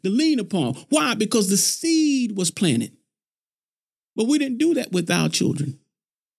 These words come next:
Generation X didn't do that with the millennials. They were our friends. They were our hangout partners.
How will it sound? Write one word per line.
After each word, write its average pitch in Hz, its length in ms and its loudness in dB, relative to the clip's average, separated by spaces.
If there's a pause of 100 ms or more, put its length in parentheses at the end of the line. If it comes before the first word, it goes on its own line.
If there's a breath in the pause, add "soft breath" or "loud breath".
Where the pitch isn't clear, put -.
(380)
Generation 269 560 0
X 277 220 0
didn't 254 260 0
do 294 140 4
that 269 160 -2
with 202 140 0
the 202 80 0
millennials. 165 560 -2 (1200)
They 285 160 2
were 294 120 2
our 262 160 0
friends. 240 580 0 (140)
They 277 100 4
were 285 140 0
our 240 160 2
hangout 254 480 -2
partners. - 500 -2